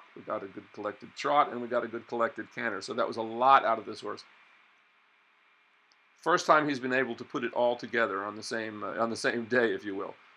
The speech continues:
So with a big horse like this, some days we come out and we do a little stretch and a little trot work, and then we go right to the canter work, 'cause he,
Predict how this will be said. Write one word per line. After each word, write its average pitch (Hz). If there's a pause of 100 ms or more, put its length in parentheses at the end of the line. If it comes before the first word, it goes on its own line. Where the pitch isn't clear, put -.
(220)
So 139
with 135
a 135
big 190
horse 180
like 147
this, 151
some 151
days 147
we 135
come 131
out 139
and 131
we 123
do 123
a -
little 120
stretch 131
and 113
a -
little 113
trot 131
work, 123
and 110
then 113
we 110
go 113
right 117
to 117
the 120
canter 185
work, 117
'cause 110
he, 123